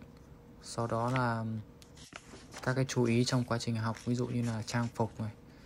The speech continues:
rồi là cách, à, khi đến trường thì cách để lấy hồ sơ này, rồi cách quẹt thẻ để, um, học các tiết lái xe này,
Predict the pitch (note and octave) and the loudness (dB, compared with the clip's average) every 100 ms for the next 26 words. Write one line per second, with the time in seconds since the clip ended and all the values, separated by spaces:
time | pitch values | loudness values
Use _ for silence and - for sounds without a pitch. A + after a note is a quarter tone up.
0 | - - - - - A2+ G#2+ G#2+ G#2 G#2 | -20 -20 -20 -20 -10 -4 -2 0 -2 -2
1 | G#2 C#3 - - - C3 - - A#2 A#2+ | -4 -6 -10 -10 0 0 0 -12 -6 -2
2 | A2+ A2+ A2+ A2 - A#2+ A2+ B2+ - A2+ | 0 2 0 0 0 0 2 0 2 2
3 | A2 G#2+ - C3+ - B2 G#2 A2+ A2+ G#2+ | 2 -2 -2 -4 -4 -4 0 2 2 0
4 | B2 A#2+ A#2+ A2+ G#2+ - - - - - | 2 4 2 0 -4 -10 -20 -20 -20 -20
5 | - - - - - - G#2+ G#2 B2+ - | -20 -20 -20 -20 -10 -4 -2 0 -2 -2
6 | - G#2 G2+ - F2+ F2+ F#2+ G2+ F#2+ G2 | -2 -2 -2 -10 -6 -4 -2 -2 -4 -4
7 | G#2 G#2+ A2 A#2+ B2 - B2 - C3+ A2 | -2 -2 -2 -4 -4 -2 -2 0 0 0
8 | A2+ - B2 A#2+ A#2 | 0 2 4 4 2